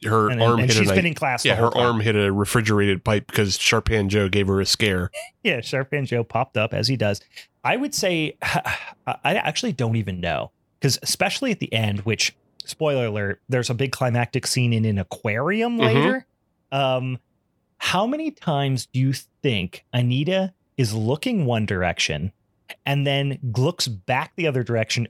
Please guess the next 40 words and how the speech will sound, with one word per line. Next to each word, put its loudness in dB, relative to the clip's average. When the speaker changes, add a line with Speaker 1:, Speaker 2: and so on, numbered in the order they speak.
Speaker 2:
only 0
to 0
be -2
scared 0
by 0
Sharpan 2
Joe 2
Speaker 1:
<laughs> 0
Speaker 2:
in 0
this 4
movie? 0
Like, 2
conservatively. 0
Speaker 1:
Conservatively? 2
Speaker 2:
If 2
somebody 0
said, 0
"A 0
million 0
dollars 0
if -10
you 0
get 0
within 0
two," -4
what 2
would -2
your 0
guess 6
Speaker 1:
Seven. -2
Speaker 2:
be? -12
Speaker 1:
<laughs> 4
I 2
would 4
give 4
Speaker 2:
Really? 4
Speaker 1:
it 0
seven 2
to 2
Speaker 2:
I 4